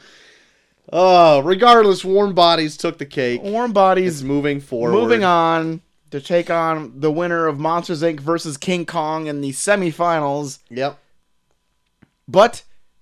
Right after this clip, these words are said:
Speaker 2: it might not move on if it loses to the winner of our poll for this week, which is, of course, Misery versus The Conjuring.
Speaker 1: Yes.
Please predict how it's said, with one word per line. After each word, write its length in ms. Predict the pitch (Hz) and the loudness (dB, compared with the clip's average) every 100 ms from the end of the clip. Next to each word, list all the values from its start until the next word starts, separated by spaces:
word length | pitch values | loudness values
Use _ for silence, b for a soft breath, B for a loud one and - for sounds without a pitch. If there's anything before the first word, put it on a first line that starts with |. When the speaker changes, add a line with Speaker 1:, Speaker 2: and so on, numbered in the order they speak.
| _ _ _ _ - | _ _ _ _ -16
Speaker 2:
it 80 | |
might 220 | 107 156 165 | -8 -8 -6
not 180 | 107 | -10
move 220 | 101 117 113 | -10 -10 -10
on 220 | 117 120 | -10 -10
if 120 | 117 | -14
it 80 | 90 | -12
loses 420 | 127 135 123 120 | -10 -10 -10 -12
to 280 | - 131 127 | -12 -10 -10
the 480 | 117 123 123 123 120 _ _ _ _ _ _ _ | -8 -8 -8 -8 -12 _ _ _ _ _ _ _
winner 460 | 117 135 135 123 127 | -12 -10 -8 -6 -6
of 100 | 120 | -6
our 300 | 120 120 123 _ _ _ _ _ _ _ _ | -6 -6 -8 _ _ _ _ _ _ _ _
poll 180 | - 131 | -12 -12
for 140 | 135 123 | -10 -10
this 280 | 120 170 120 | -10 -10 -10
week, 400 | 110 101 - _ _ | -10 -10 -14 _ _
which 240 | 127 117 120 | -18 -14 -12
is, 200 | 113 110 | -12 -14
of 120 | - | -14
course, 360 | 127 120 113 | -10 -8 -10
Misery 460 | 127 165 170 180 180 | -6 -4 0 2 2
versus 640 | 143 151 151 156 147 135 - _ _ _ _ | 2 0 0 -4 -6 -6 -12 _ _ _ _
The 160 | 135 131 | -10 -10
Conjuring. 1120 | - - 135 139 135 131 117 113 113 113 110 | -8 -8 -6 -6 -8 -8 -8 -10 -10 -12 -16
Speaker 1:
Yes. 760 | 95 92 85 78 - - - | -16 -16 -16 -18 -20 -20 -20